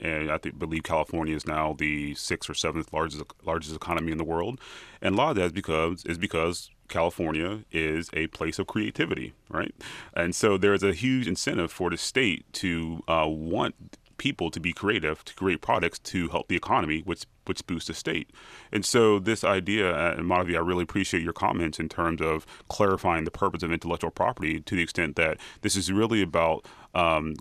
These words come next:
creating the conditions for the state to flourish, not necessarily the conditions for the individual to flourish for the creations they make. And I think that's a, it's a critical part of the conversation that has to be at the center of any,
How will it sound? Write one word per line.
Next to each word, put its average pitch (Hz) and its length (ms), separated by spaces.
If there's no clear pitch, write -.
creating 92 460
the - 60
conditions 80 600
for 82 180
the 78 80
state - 360
to - 60
flourish, 73 500
not 95 180
necessarily 80 380
the 76 80
conditions 80 400
for 82 120
the 80 80
individual 78 600
to 73 80
flourish 78 320
for - 140
the 80 80
creations 78 380
they 78 160
make. 82 300
And 82 100
I 85 40
think 101 160
that's 90 180
a, 87 180
it's - 100
a 110 40
critical 131 340
part 104 220
of 92 60
the 90 100
conversation 90 500
that 78 60
has 73 80
to - 60
be 85 100
at 87 80
the 80 60
center 78 360
of 76 200
any, 78 320